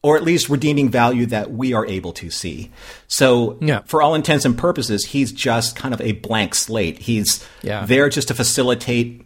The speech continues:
Speaker 1: or manipulate we, the audience, and our emotional reaction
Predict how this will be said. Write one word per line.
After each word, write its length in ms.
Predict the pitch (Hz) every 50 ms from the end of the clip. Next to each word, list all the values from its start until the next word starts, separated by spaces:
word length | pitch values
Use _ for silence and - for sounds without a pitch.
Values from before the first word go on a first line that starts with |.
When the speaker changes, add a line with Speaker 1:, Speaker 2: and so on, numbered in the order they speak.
| _ - -
Speaker 1:
or 120 | 135 120
manipulate 720 | 117 113 113 120 139 139 123 127 113 110 107 104 104 - - - - - _ _ _ -
we, 200 | - 110 135 147
the 140 | 135 131 131
audience, 400 | 120 113 120 123 117 107 98 -
and 100 | 113 101
our 140 | 104 104 104
emotional 480 | 101 101 101 98 98 - - 95 87 87
reaction 640 | 90 90 87 90 87 - - - 82 80 80 82